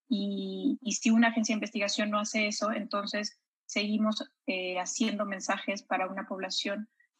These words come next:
que, que está sesgada, ¿no? Por eso necesitamos,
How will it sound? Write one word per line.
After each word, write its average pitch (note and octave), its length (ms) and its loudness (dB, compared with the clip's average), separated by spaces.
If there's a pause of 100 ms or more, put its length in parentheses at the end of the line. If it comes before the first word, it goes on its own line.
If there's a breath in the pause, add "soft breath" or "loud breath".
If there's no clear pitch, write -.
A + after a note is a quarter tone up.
(120)
que, F#3+ 500 -2
que - 60 -6
está G#3 180 0
sesgada, G3+ 540 0 (300)
¿no? G3+ 100 -12
Por G3+ 180 0
eso G3+ 160 0
necesitamos, G#3 800 -2